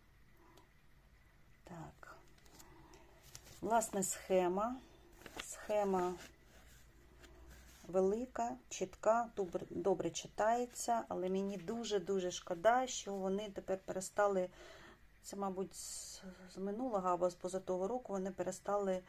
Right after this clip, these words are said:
вказувати, які номери бісеру, а вказується тільки кількість їх. Бо, ну, в кого немає, то буде так, отой бісер купою, купою лежати.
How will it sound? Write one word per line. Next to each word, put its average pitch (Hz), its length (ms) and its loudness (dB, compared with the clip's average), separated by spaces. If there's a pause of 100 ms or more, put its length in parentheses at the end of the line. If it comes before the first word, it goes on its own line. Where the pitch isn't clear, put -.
(360)
вказувати, 190 600 2
які 190 720 -2
номери 180 380 -2
бісеру, 208 720 -4
а 170 240 0 (540)
вказується 170 520 -2
тільки 160 360 -8 (160)
кількість 160 540 -8
їх. 269 380 -4 (720)
Бо, 196 520 4 (640)
ну, 214 240 -4 (580)
в 156 140 -12
кого 208 360 4
немає, 214 680 2
то 180 260 0
буде 175 360 -2
так, 170 300 -4
отой 165 380 -4
бісер 180 440 -2
купою, 160 520 -4 (480)
купою 180 400 0
лежати. 196 720 0